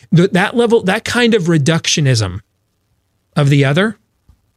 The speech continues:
to use a philosophical phrase, that is a tactic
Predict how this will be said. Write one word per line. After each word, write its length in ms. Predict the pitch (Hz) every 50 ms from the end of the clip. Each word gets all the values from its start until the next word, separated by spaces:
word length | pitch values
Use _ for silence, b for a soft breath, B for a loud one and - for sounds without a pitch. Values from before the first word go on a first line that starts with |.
| _ -
to 80 | - 135
use 160 | 139 135 127
a 60 | 127
philosophical 640 | - 156 143 139 - - 135 123 131 - 180 156 190
phrase, 420 | 170 - 190 190 196 202 196 - - _ _ _ b b b b b -
that 180 | 160 170 208
is 160 | 220 208 175
a 60 | 196 170
tactic 720 | - - - - - 190 180 202 - - 220 - -